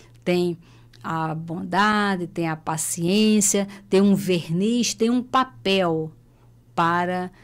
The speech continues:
é, pro externo, né? Para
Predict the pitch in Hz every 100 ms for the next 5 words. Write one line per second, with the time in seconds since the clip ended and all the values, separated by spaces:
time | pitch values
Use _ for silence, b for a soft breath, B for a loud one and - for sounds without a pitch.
0 | b b - 180 175 175 170 175 165 -
1 | - _ - 226 233 - - 165 151 165
2 | 185 247 254 - 190 185